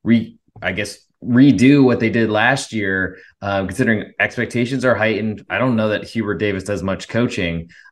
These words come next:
Um, and I feel like it's one of those teams where they had a really good tournament run, and maybe they really weren't that good after all and just kinda got fortunate. I mean, it wasn't too hard when they got through Saint Peter's. So, um, I'm looking to be against them as much as I can so far this season. I think there's a lot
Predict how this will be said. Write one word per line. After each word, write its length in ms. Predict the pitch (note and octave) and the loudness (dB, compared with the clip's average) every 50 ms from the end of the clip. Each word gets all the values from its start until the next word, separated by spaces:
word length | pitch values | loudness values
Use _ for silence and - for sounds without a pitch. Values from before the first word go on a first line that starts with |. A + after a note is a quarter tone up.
| _ | _
Um, 560 | - G2 G2+ G2 G2 G2 F#2+ F#2 F#2 F#2 - - | -8 -6 -4 -2 -2 -2 -2 -4 -4 -6 -8 -8
and 100 | - F#2+ | -6 -6
I 60 | F#2+ F#2+ | -6 -6
feel 180 | F#2+ - C#3+ | -4 -4 -2
like 120 | D3+ D#3+ C#3+ | 0 0 0
it's 120 | C3 - | 0 0
one 140 | B2+ A#2+ A#2 | 0 0 0
of 80 | A2+ | 0
those 140 | A2+ G#2+ G#2 | 0 -2 -2
teams 200 | - A2+ A2+ A2 | -4 -6 -6 -6
where 100 | G2 G2+ | -6 -6
they 80 | F#2+ F#2 | -6 -6
had 100 | G#2 G2 | -6 -6
a 60 | G2 | -4
really 220 | F#2+ G2+ G#2+ G#2+ | -4 -4 -4 -4
good 160 | G#2 G#2 G#2 - | -4 -6 -6 -6
tournament 420 | - G#2+ A2 A#2 A#2+ A#2+ A2 G#2+ | -6 -4 -2 -2 0 -2 -4 -4
run, 360 | G2+ G2+ G2 F#2+ F#2 F#2 F#2+ | -6 -6 -6 -6 -6 -6 -8
and 160 | - - F#2+ | -8 -8 -8
maybe 260 | F#2+ G2+ A2+ B2+ C3+ C3+ | -4 -2 0 2 2 2
they 80 | B2+ | 2
really 280 | B2 B2 B2+ B2 A#2+ A2+ | 2 2 2 0 0 0
weren't 240 | G#2 A#2 A#2+ A#2 - | 0 0 0 0 -2
that 160 | A#2+ A2 F#2+ | -4 -6 -4
good 180 | A2 A#2 G2+ | -4 -4 -2
after 440 | G2+ G2+ A#2 C3 - - A2 F2+ F2 | -2 -2 -2 -4 -6 -8 -6 -4 -4
all 200 | F2+ E2+ E2+ E2+ | -2 -2 -2 -2
and 100 | F2 F2+ | -4 -6
just 140 | E2+ - - | -10 -14 -12
kinda 200 | - G2+ F#2+ F#2 | -10 -8 -6 -4
got 200 | F2+ F#2 F2 - | -2 -4 -4 -4
fortunate. 560 | - G#2 G2+ G2 - G2 G2+ G2+ G2 - - - _ _ _ - | -6 -6 -6 -6 -6 -8 -6 -6 -6 -8 -10 -14 _ _ _ -12
I 60 | - | -10
mean, 180 | F#2+ F#2+ F#2+ F2+ | -6 -6 -6 -6
it 60 | - | -4
wasn't 260 | F2+ G#2 G#2+ F#2+ F2 E2 | -4 -4 -4 -4 -6 -6
too 160 | - A2+ G#2 | -4 -4 -2
hard 160 | G#2+ G2+ F#2+ | -2 -2 -2
when 80 | F#2+ G2 | -4 -4
they 60 | F#2+ | -4
got 180 | F#2 F#2 F#2 | -4 -4 -4
through 120 | - G2 F#2 | -6 -10 -12
Saint 260 | - - F#2 E2+ E2 | -10 -10 -10 -10 -6
Peter's. 560 | - - C3 C3 B2 A#2+ A2+ A2 G#2 G2 - | -2 2 4 4 4 4 2 2 0 -4 -6
So, 400 | - - G#2+ G2+ G2 F#2+ F2+ - - - - _ _ _ - | -6 -4 -2 -2 -2 -4 -6 -10 -14 -20 -20 _ _ _ -10
um, 440 | G2 G2 F#2+ F#2+ F2+ F2 E2 E2 - _ | -8 -6 -6 -6 -6 -8 -10 -12 -14 _
I'm 320 | - G#2 B2+ C#3+ D#3 - - | -8 -6 -6 -6 -6 -8 -12
looking 320 | - G2+ G#2+ A2 A2 A2+ A2 | -10 -8 -8 -6 -6 -6 -6
to 40 | |
be 140 | G2+ G#2+ G#2 | -4 -4 -4
against 280 | G2 F#2+ G2 G2+ F#2+ - | -4 -4 -4 -6 -6 -8
them 120 | G#2+ G2 | -8 -8
as 100 | F#2 D#2+ | -8 -6
much 200 | F2 F#2+ F#2+ - | -6 -8 -8 -8
as 60 | - | -8
I 80 | F#2+ F#2+ | -10 -10
can 240 | - - G2+ F#2+ F2+ | -8 -6 -6 -6 -6
so 100 | G2 F#2 | -8 -8
far 180 | - G2+ G2 | -4 -4 -4
this 180 | F#2 F2 F2 - | -4 -4 -8 -4
season. 380 | - B2 A#2+ A#2 A2 A#2 A2 G#2+ | -2 0 0 0 0 -2 -2 -2
I 120 | D#2 F#2+ | -4 -8
think 200 | F2+ G#2+ A2+ G#2 | -8 -8 -8 -6
there's 140 | G#2+ G#2 F#2 | -6 -6 -6
a 60 | F#2 | -6
lot 420 | F2+ F2+ F#2 F#2+ G2 G2+ - - | -4 -4 -2 -2 -2 -2 -4 -6